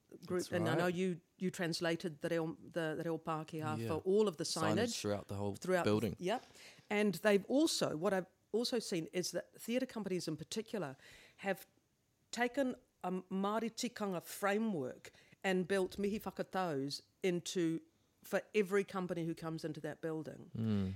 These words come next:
Speaker 1: And it's, uh, makes a profound difference
Speaker 2: Mm.
Speaker 1: to how you go, uh, you go on with your theatre journey or your, you know, your production, how your production is in the building. And, uh, Auckland Theatre Company as well.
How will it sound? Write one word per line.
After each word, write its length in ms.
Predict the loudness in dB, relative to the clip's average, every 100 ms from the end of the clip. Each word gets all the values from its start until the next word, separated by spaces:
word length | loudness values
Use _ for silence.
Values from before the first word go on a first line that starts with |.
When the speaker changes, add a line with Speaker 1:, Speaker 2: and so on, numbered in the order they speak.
| -6 _
Speaker 1:
And 420 | 0 2 2 0 -4 _ _ _ _ 0
it's, 400 | 0 0 -4 -4 -10 -14 -6
uh, 80 | -4 -2
makes 320 | 0 -2 0 -6
a 40 |
profound 560 | -6 -10 -4 -2 0 -2
difference 560 | -4 -4 -6 -4 -2
Speaker 2:
Mm. 360 | 0 0 0 -2
Speaker 1:
to 160 | 0 0
how 200 | 0 -2
you 160 | -2
go, 480 | 0 0 2 2 0 -4 -14 _ _ _ _ -8
uh, 300 | -6 -4 -4
you 120 | 0
go 180 | 2 4
on 160 | 4
with 140 | 2 0
your 120 | -2
theatre 300 | 0 -2 -2
journey 340 | -2 -2 -2
or 80 | -2
your, 180 | -2 -4
you 140 | -4 -4
know, 100 | -2
your 160 | -4
production, 520 | -4 -2 -2 -2 -6 -6
how 100 | -4
your 100 | -4
production 460 | -2 -2 -2 -4 2
is 260 | 4 4 2
in 220 | -2 -2
the 60 | 0
building. 480 | -2 -2 -4 -8 -14 -20 -20 -20 -4
And, 340 | 0 0 -2 -4
uh, 200 | -2 -2 -2
Auckland 240 | -4 -2
Theatre 160 | -2 -4
Company 320 | -6 -6 -4
as 160 | -4 -4
well. 240 | -4 -4